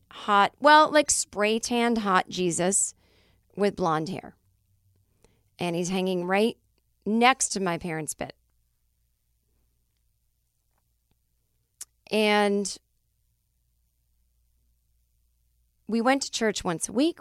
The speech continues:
We don't go anymore. Not even on Christmas. Can't get my mom to go on Christmas Eve even.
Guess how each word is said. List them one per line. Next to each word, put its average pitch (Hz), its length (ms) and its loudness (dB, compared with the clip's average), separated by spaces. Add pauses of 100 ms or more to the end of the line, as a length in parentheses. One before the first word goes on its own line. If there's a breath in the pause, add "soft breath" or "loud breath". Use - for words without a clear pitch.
We 180 80 -2
don't 175 220 -4
go 139 120 -4
anymore. 214 520 0 (1200)
Not 196 160 0
even 175 160 -2
on 117 140 -6
Christmas. 277 500 0
Can't - 240 -8
get - 180 -8
my - 120 -8
mom 196 260 -4
to 190 80 -4
go 175 80 -6
on 151 160 -6
Christmas 294 560 -2
Eve 262 260 -2
even. 247 380 -2